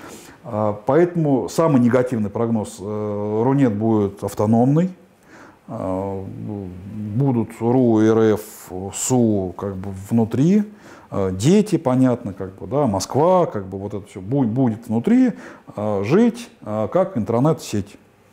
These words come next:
Все будем вот жи-, жить внутри, наружу не ходить нельзя. ковид-паспорта там и всякие нехорошие люди, там, которые мужчина с мужчиной ходят, женщина с женщиной.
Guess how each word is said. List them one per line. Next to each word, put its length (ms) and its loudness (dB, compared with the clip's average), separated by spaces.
Все 220 2
будем 460 0
вот 160 -6
жи-, 180 2
жить 200 2
внутри, 260 -2
наружу 300 2
не 80 0
ходить 300 -4
нельзя. 340 2
ковид-паспорта 920 0
там 680 -6
и 260 -4
всякие 380 -4
нехорошие 520 -4
люди, 240 -4
там, 180 -12
которые 220 -12
мужчина 340 -4
с 100 -10
мужчиной 400 -4
ходят, 180 -4
женщина 380 0
с 20 -10
женщиной. 380 -4